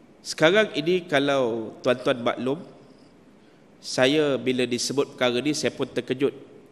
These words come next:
Sebab dia kata, "Ustaz, sekarang ni di kalangan masyarakat umat Islam kita, sudah ada satu trend yang kita nak tiru apa yang ada di barat selama ni, yang dipanggil sebagai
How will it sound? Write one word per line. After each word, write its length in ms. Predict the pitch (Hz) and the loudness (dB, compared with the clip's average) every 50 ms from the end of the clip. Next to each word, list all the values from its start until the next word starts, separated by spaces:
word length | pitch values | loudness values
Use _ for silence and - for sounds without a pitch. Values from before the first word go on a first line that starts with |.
| - - - - - - - - - - - - - | -20 -20 -20 -20 -20 -20 -20 -20 -20 -20 -20 -20 -20
Sebab 240 | - - - - 117 | -18 -10 -4 -2 -2
dia 160 | 113 117 - | -2 0 0
kata, 240 | 123 123 - 131 120 | 0 0 0 0 -2
"Ustaz, 480 | 113 - - - 139 170 185 - - - | -2 -2 -4 -2 -2 -2 0 -2 -8 -4
sekarang 240 | - 135 120 120 | -2 0 0 0
ni 160 | 131 147 151 135 | -2 -4 -4 -4
di 80 | 123 | -6
kalangan 480 | - - 131 120 123 127 131 131 120 113 | -4 -2 -2 0 0 -2 -2 -4 -4 -4
masyarakat 720 | 117 113 - - 120 120 123 - - 135 123 - - - | -4 -6 -4 -2 -2 -2 -2 0 -2 -2 -2 -2 -2 -2
umat 400 | 131 135 135 139 131 - - - | -2 0 0 0 -2 -2 -4 -8
Islam 400 | - 123 - - 143 131 120 113 | -8 -8 -6 -2 -2 -2 -2 -2
kita, 480 | - - 110 - - 120 180 220 254 254 - - - - - - - - - - - - - - - - - | -6 -10 -10 -4 -2 -2 -2 -2 -4 -10 -14 -20 -20 -20 -20 -20 -20 -20 -20 -20 -20 -20 -20 -20 -20 -20 -20
sudah 480 | - - - - 147 143 127 127 127 - | -16 -12 -6 -2 0 2 2 2 0 2
ada 240 | 147 151 151 156 143 | -2 0 2 2 0
satu 400 | 147 - 139 127 - - 123 - | 0 0 -2 -2 -2 -2 -4 -4
trend 320 | - - 117 123 147 196 214 - - - - - - - - - - - - - - - - - _ - - - - - | -4 -2 -2 0 -2 -2 -4 -10 -16 -20 -20 -20 -20 -20 -20 -20 -20 -20 -20 -20 -20 -20 -20 -20 _ -20 -20 -20 -16 -2
yang 240 | 113 131 147 151 147 | 2 4 4 4 2
kita 320 | - - 143 139 - 170 | 0 -2 -2 0 0 -2
nak 240 | 160 147 139 - - | -2 0 -2 -4 -2
tiru 400 | - 147 139 143 160 160 156 - | -2 -2 0 0 2 0 0 0
apa 240 | - 123 - - 147 | -2 -4 -2 -2 -2
yang 240 | 143 135 127 120 - | 0 0 0 -2 -2
ada 240 | - 131 131 135 123 | -4 -2 -2 -2 -4
di 80 | 123 | -4
barat 320 | 117 120 135 139 143 - - | -4 -2 0 0 0 0 -2
selama 400 | - - 123 120 120 120 117 113 | -4 -2 -2 -2 -2 0 -2 -2
ni, 320 | 117 139 190 214 240 - - 113 | -2 -2 -4 -6 -6 -8 -4 -4
yang 80 | 113 | -2
dipanggil 400 | 110 117 113 - 120 127 139 139 | -2 -2 0 0 -2 0 0 -2
sebagai 640 | 123 - - 113 113 117 117 113 131 139 180 208 - | -6 -6 -8 -4 -4 -4 -2 0 -2 -2 -2 -2 -6